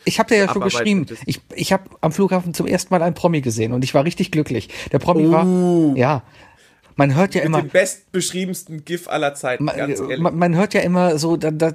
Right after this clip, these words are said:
Speaker 1: äh, Promis sind immer am Flughafen und eigentlich ist die Wahrscheinlichkeit ziemlich groß, dass man ja jemanden Berühmtes am Flughafen trifft. Vor allem an großen
Speaker 2: Muss
Speaker 1: Flughäfen.
Speaker 2: eigentlich mal sein, oder?
Speaker 1: Ich war jetzt am, wie bitte?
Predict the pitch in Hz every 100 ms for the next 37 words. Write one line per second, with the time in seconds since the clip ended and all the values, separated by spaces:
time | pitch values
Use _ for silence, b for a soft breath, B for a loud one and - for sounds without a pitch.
0 | - - 135 143 - 190 175 165 147 151
1 | 135 127 117 110 107 113 - 175 190 170
2 | - 143 127 151 143 135 113 160 147 -
3 | 135 131 127 120 113 117 117 131 117 127
4 | - 135 123 - B B - 120 - 120
5 | 113 117 - 107 - - 135 156 123 123
6 | 160 165 214 226 156 165 117 - 117 101
7 | 73 98 151 147 147 151 147 - 139 131
8 | 123 127 160